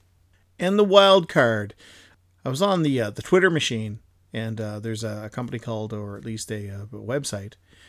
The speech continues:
There's a website called Spark Two, and it's, uh, it's a fake followers audit. And so I did my own, I did myself.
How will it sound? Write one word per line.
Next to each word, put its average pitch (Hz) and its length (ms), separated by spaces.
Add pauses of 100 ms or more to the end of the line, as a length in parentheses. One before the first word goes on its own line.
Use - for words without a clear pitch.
(140)
There's 135 180
a 147 40
website 147 460
called 120 280
Spark - 540
Two, 139 400 (540)
and 127 120
it's, - 300
uh, 113 240
it's - 140
a 123 40
fake 170 300
followers 143 580
audit. 143 300 (920)
And 170 200
so 175 140
I 165 60
did 151 320
my 143 240
own, 135 300
I 151 100
did 151 180
myself. 131 600